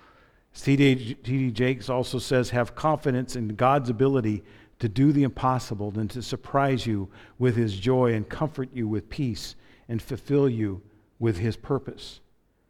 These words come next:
And let the reality of how much Christ loves you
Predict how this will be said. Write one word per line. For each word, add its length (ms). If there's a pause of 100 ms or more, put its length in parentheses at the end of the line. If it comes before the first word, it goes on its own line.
(220)
And 160
let 160
the 100
reality 760 (540)
of 120
how 240
much 400 (320)
Christ 500
loves 480
you 280